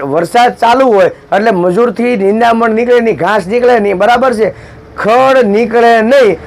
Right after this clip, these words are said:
તો દવાનો છેલ્લો પ્રયાસ આપણે કરવો પડે. હવે દવાનો છેલ્લો પ્રયાસ કરીએ તો બધા જ ખેડૂત મિત્રો એકી સાથે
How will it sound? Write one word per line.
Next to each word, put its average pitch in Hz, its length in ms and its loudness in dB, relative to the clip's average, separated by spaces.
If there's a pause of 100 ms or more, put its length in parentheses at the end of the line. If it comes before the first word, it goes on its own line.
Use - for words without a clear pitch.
(140)
તો 233 180 0
દવાનો 240 600 2
છેલ્લો 233 580 0 (300)
પ્રયાસ 208 340 2
આપણે 190 260 0
કરવો 190 300 -2
પડે. 226 320 0 (240)
હવે 202 140 2
દવાનો 240 540 2
છેલ્લો 240 280 0
પ્રયાસ 220 340 0
કરીએ 240 360 0 (160)
તો 214 80 -4
બધા 196 400 2
જ - 80 -8
ખેડૂત 240 300 0
મિત્રો 226 360 0 (240)
એકી 302 240 -2
સાથે 226 340 0